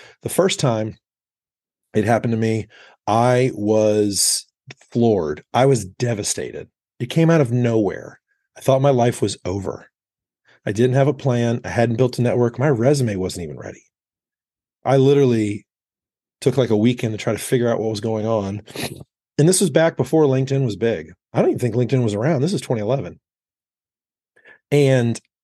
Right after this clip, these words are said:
I freaked out. I really did. I just thought, luckily at the time I was single, no kids, so I didn't have to feed a family like I do now, but I was freaking out. I really had no idea what was gonna happen. And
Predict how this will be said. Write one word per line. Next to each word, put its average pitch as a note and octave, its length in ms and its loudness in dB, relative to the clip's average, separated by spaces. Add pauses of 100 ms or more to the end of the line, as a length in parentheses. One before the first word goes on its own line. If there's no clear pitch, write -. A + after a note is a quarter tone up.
(140)
I C3 80 0
freaked F3+ 300 -2
out. - 240 -6 (160)
I A2+ 60 -4
really B2 280 4
did. G#2+ 220 0
I G2 100 0
just G#2+ 220 -4
thought, G2 300 -4 (160)
luckily C3+ 320 2
at - 40 -4
the G#2 80 -6
time G2+ 240 -4
I G2 60 -8
was - 260 -8
single, A2+ 360 0
no G#2+ 120 -2
kids, A#2 440 0
so G#2+ 320 0 (400)
I G#2+ 100 0
didn't G#2+ 220 0
have A#2 260 -2
to F#2+ 300 -4 (100)
feed C#3+ 300 0
a F#2 40 -4
family A#2+ 640 0 (500)
like - 120 -2
I G#2+ 60 2
do G#2 160 -2
now, A#2+ 500 0 (140)
but A2 240 2 (720)
I D3+ 60 2
was C#3 100 0
freaking C3 360 0
out. - 200 -8 (100)
I G#2+ 60 -4
really B2+ 300 2
had A2 160 0
no A#2 280 2
idea A2 320 0
what G2 60 -6
was F#2 80 -10
gonna F#2+ 140 -10
happen. E2+ 340 -12 (1000)
And A2+ 480 0